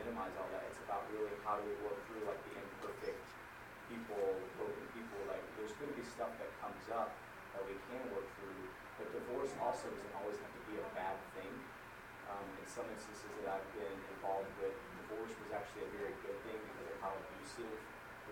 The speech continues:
relationship was. Um, and in instances where I've seen abuse and neglect and violence, and there's religion involved, sometimes religion can say you have to stay in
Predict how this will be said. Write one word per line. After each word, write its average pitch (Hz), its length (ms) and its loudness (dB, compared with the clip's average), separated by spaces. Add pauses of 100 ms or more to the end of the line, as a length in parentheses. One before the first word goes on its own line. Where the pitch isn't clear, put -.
(100)
relationship 107 560 0
was. 113 400 2 (400)
Um, 98 240 2 (480)
and 101 160 2
in 95 120 -2 (160)
instances 104 480 -4 (120)
where 101 160 2
I've 101 80 0
seen 104 160 -2
abuse 101 640 -4
and 92 160 -6
neglect 95 560 2
and - 480 -8
violence, - 640 2 (320)
and 101 160 0
there's 101 160 2 (160)
religion - 480 2
involved, 143 400 8
sometimes - 560 0 (240)
religion 101 320 -2
can - 160 -4
say 104 160 0
you 95 240 0
have - 240 8
to - 40 -2
stay - 280 0
in - 160 -2